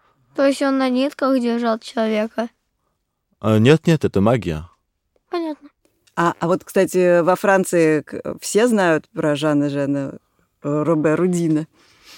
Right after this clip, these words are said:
Speaker 2: Э, я не уверен, что все французы знают, зато есть, э, очень хорошее место, которое все французы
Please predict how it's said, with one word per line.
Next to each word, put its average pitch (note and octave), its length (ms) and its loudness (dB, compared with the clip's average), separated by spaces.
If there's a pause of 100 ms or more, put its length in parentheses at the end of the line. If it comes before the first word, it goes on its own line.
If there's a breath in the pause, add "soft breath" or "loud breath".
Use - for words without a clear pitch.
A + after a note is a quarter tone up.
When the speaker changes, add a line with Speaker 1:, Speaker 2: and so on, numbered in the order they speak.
(160 loud breath)
Speaker 2:
Э, A#2+ 220 2
я B2 180 4
не C#3 120 2
уверен, D3 380 4
что B2 200 0
все C#3 180 -2
французы B2+ 560 -2
знают, D3+ 500 2
зато D3+ 680 0
есть, A#2 520 0
э, G#2+ 460 0
очень C3 560 0
хорошее A#2 540 0
место, C3 440 0
которое A2 480 0
все C#3+ 260 0
французы D3 640 -2